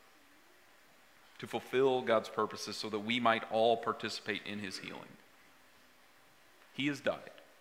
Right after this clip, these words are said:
so that we might live. He took the punishment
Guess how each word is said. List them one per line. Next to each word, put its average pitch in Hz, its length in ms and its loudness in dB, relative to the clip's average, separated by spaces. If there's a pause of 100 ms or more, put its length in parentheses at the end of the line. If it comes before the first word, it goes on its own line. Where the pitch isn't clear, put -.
(760)
so 113 160 -4
that 98 120 -2
we 113 340 -4 (160)
might 101 300 -4 (520)
live. 95 200 -8 (2750)
He 123 140 -4
took - 180 -2
the 160 80 -2
punishment 123 680 0